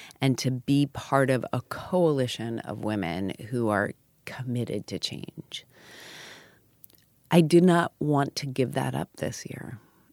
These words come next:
At the end of the day, I was deeply unwilling, and I felt that to call the march anti-Semitic was not true. Um, is there a, an organizer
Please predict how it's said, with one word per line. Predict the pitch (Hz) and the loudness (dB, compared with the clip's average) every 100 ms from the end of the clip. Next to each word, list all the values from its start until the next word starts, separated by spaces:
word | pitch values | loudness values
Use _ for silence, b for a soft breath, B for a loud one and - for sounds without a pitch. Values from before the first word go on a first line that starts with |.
| _ - - | _ -8 -2
At | 135 | 0
the | 156 - | 2 2
end | 151 170 180 | 6 6 6
of | 156 | 6
the | |
day, | 143 143 123 135 - | 4 4 4 4 2
I | - 139 | 0 4
was | 143 135 | 4 4
deeply | 120 - 147 139 147 151 - | 0 2 2 2 0 -2 -2
unwilling, | 120 127 120 - 50 - - | -2 -2 -4 -8 -8 -8 -4
and | 151 143 | 0 2
I | 139 135 | 2 2
felt | 135 - 156 139 139 - B B B B B | -2 0 4 6 6 2 B B B B B
that | 151 - | 4 4
to | - 151 | 2 -4
call | - - - 185 185 | -4 -6 2 4 6
the | 160 151 | 4 2
march | 143 143 143 - - | 2 2 0 -4 -4
anti-Semitic | 143 135 135 135 127 123 120 123 - | -2 -2 -4 -4 -4 -4 -6 -8 -6
was | 62 - - - - | -6 -6 -12 -18 -6
not | 156 135 - - | -4 -2 -4 -10
true. | - 135 123 - 165 - _ B B B B B - | -8 -6 -4 -4 -6 -8 _ B B B B B -2
Um, | 135 127 131 - - | 0 2 -2 -6 4
is | 170 185 180 | 10 10 10
there | 190 180 165 - - | 8 10 8 6 4
a, | 139 - _ | 4 4 _
an | 151 147 | 2 4
organizer | 147 147 175 196 214 214 254 294 | 4 4 2 2 2 2 2 2